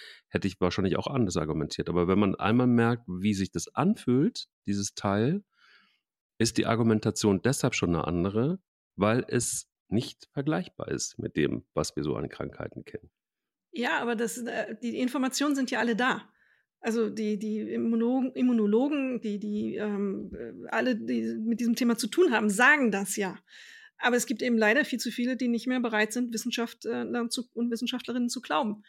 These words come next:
Speaker 2: die das verneinen, die aktiv ihre Thesen entwickeln. Absurde Dinge, die teilweise völlig irre erscheinen, aber die trotzdem geglaubt werden. Und das ist eine,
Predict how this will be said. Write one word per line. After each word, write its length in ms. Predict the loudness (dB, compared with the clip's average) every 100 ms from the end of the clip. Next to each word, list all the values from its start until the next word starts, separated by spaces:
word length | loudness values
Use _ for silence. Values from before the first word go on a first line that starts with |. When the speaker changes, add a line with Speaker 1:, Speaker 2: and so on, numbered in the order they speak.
| _ _
Speaker 2:
die 40 | -8
das 140 | -4
verneinen, 640 | -2 2 4 4 4 0 _ _ _ -4
die 160 | -2 0
aktiv 440 | -2 -2 0 0
ihre 200 | -2 -4
Thesen 280 | -2 0 0
entwickeln. 640 | -2 -4 -4 -2 -2 -4 -8
Absurde 480 | -8 -2 0 0
Dinge, 280 | 2 2 2
die 140 | 0 -4
teilweise 440 | -2 -2 -2 -4 -4
völlig 260 | -2 -2 -2
irre 220 | -4 -2
erscheinen, 400 | -4 -4 -4 -4
aber 120 | -4
die 120 | -6
trotzdem 280 | -6 -6 -4
geglaubt 440 | -4 -4 -6 -6
werden. 260 | -12 -12 -14 _ -20 -20 _ -4
Und 340 | -2 -2 -2
das 160 | -4 -4
ist 140 | -2
eine, 360 | 0 4 4